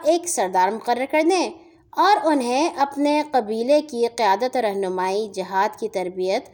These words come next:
اور دوسرے معاملات کی ذمہ داری دے دیں۔ یہ ساری تیاری قوم عمالقہ سے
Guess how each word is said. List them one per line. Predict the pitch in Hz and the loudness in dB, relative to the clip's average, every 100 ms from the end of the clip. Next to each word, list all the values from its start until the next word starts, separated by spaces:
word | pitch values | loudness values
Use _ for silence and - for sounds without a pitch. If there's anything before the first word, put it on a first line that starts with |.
| - _ _ _ | -20 _ _ _
اور | 381 392 359 | 2 4 4
دوسرے | 302 370 359 403 | 4 2 2 4
معاملات | 330 254 233 226 226 | 4 4 4 2 2
کی | 349 | 0
ذمہ | 320 302 | 2 2
داری | 247 196 208 | 4 2 0
دے | 175 165 | -4 -10
دیں۔ | 143 - _ _ _ _ _ - | -14 -20 _ _ _ _ _ -8
یہ | 220 233 | -2 -2
ساری | - 233 220 240 | 2 4 4 2
تیاری | 233 202 185 180 196 262 294 | 0 0 2 2 2 0 0
قوم | 247 214 226 240 | 0 0 0 -2
عمالقہ | 208 190 208 220 208 185 | 0 0 0 0 -2 -2
سے | - 240 339 | 0 2 2